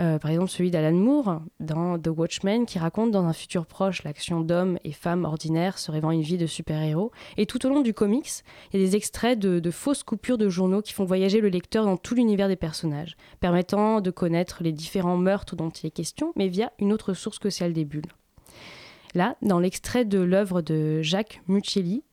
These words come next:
euh, Spam, le personnage, ayant passé quelque temps comme, euh, S D F, se fait arrêter par la police,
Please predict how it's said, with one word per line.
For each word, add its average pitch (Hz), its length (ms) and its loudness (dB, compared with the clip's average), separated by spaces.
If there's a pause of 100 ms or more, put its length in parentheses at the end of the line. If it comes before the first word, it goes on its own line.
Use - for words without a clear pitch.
(400)
euh, 151 600 0 (160)
Spam, 202 580 -2 (500)
le 175 200 2
personnage, 214 760 0 (140)
ayant 165 200 -2
passé 175 420 -4
quelque 208 320 0
temps 220 260 -2
comme, 180 260 2
euh, 160 280 2
S 180 180 0
D 175 240 0
F, - 160 -8 (380)
se - 160 -2
fait 208 140 0
arrêter 208 260 4
par 214 120 0
la 190 100 2
police, 165 500 -4